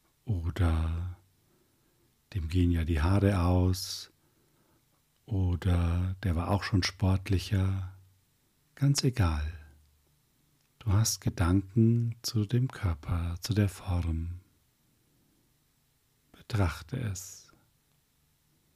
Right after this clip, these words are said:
Vielleicht findest du auch gute Seiten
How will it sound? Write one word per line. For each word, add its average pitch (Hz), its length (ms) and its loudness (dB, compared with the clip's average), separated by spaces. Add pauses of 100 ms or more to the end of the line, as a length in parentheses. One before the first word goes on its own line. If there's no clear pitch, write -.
(3000)
Vielleicht 90 680 0
findest 95 460 0
du 98 140 2
auch 82 340 -4
gute 110 360 2
Seiten 123 760 2